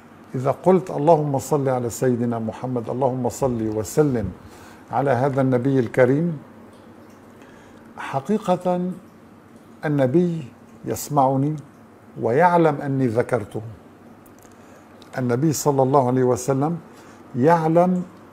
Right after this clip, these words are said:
أنني ذكرته فيرد علي السلام. يعني اليوم أحبتي في الله مثال بسيط فقط. يعني أحدنا يتمنى أن يسلم على شخص غني ذو سلطة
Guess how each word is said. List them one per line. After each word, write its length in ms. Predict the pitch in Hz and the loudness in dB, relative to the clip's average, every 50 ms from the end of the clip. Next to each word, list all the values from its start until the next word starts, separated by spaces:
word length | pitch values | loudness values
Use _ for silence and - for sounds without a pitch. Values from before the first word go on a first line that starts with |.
| - | -4
أنني 360 | 170 160 151 143 139 131 131 | -2 0 0 0 2 2 2
ذكرته 800 | 117 107 117 120 - - 175 175 156 - - 160 147 147 175 190 185 - - - - - - - - - - | 2 2 0 -2 2 4 4 4 4 2 0 0 0 0 -2 -4 -6 -8 -10 -16 -20 -20 -20 -20 -20 -20 -18
فيرد 520 | - - 135 135 135 143 165 143 120 123 | -8 -4 -2 0 2 2 2 0 0 0
علي 300 | 113 107 110 110 110 107 | 0 0 0 0 -2 -4
السلام. 440 | 101 - - - 117 113 120 143 175 | -4 -8 -10 -10 -8 -8 -6 -4 -4
يعني 220 | 202 202 196 190 | -2 -2 -2 -2
اليوم 400 | 180 175 196 208 208 202 190 170 - - - - | 0 2 4 4 4 2 0 -4 -6 -12 -14 -12
أحبتي 460 | - - 165 170 165 160 - - 151 | -10 -8 -6 0 0 0 0 0 -2
في 100 | - - | -4 -4
الله 180 | 147 147 156 151 | -2 0 0 0
مثال 380 | 139 131 120 - - 143 131 | 0 -2 -2 -2 -2 -2 -2
بسيط 380 | 117 107 117 107 - - 123 101 | -2 -2 -4 -4 -2 -4 -6 -6
فقط. 320 | - - 107 - - 95 - - - - - - - - - - - - - - - - - - - - - - - - - - - - - - - - - - - - - - - - - - | -4 -6 -6 -4 -4 -8 -10 -10 -14 -20 -20 -20 -20 -20 -20 -20 -20 -20 -20 -20 -20 -20 -20 -20 -20 -20 -20 -20 -20 -20 -20 -20 -20 -20 -20 -20 -20 -20 -20 -20 -20 -20 -20 -20 -20 -20 -12 -8
يعني 340 | 165 180 170 180 190 185 175 | -6 -4 -2 -2 -4 -4 -4
أحدنا 680 | 170 - - 202 208 175 190 190 190 185 185 185 185 - - - - | -4 -4 -2 -2 -2 -2 0 -2 0 0 -2 -2 -4 -8 -12 -14 -6
يتمنى 640 | 175 170 170 165 170 - 170 170 185 196 190 180 165 147 | 0 2 2 2 2 2 2 2 2 2 0 0 0 0
أن 380 | 151 160 156 151 151 147 147 | 0 0 -2 -2 0 0 0
يسلم 480 | 143 - - 175 180 160 151 147 131 131 | -2 0 2 2 2 2 0 0 0 0
على 200 | 139 143 139 120 | 0 0 -2 -2
شخص 580 | - - 165 143 - - - - - - - - - - - - - - - - - - - - - | -2 0 -2 -2 -2 -4 -12 -12 -14 -14 -16 -20 -20 -20 -20 -18 -20 -18 -18 -18 -20 -20 -20 -16 -10
غني 360 | 135 120 143 151 143 127 127 127 - - - - - - - - - - - - - - - - - - | -4 0 0 2 2 2 0 -2 -6 -10 -18 -20 -20 -20 -20 -20 -20 -20 -20 -20 -20 -20 -20 -20 -14 -10
ذو 220 | 110 104 120 131 127 | -8 -4 -2 -2 -2
سلطة 540 | - - - 151 135 127 - 131 117 117 | -2 -2 0 0 0 0 -2 -2 -4 -4